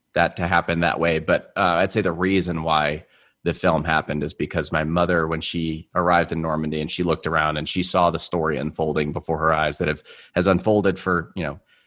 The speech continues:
decades at this point, she saw a valuable story there and a story that she wanted to communicate and share with the world.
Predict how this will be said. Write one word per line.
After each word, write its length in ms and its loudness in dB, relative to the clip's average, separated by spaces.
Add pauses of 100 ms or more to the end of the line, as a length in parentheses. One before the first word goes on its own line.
(280)
decades 420 4
at 120 -4
this 160 -2
point, 280 -4
she 180 -2
saw 360 4
a 120 -2
valuable 560 0
story 500 -2
there 280 -2
and 180 -6
a 40 -6
story 340 0
that 140 -2
she 480 -2 (460)
wanted 380 2
to 100 -16
communicate 540 -2
and 100 -6
share 200 0
with 120 -2
the 80 -6
world. 320 -4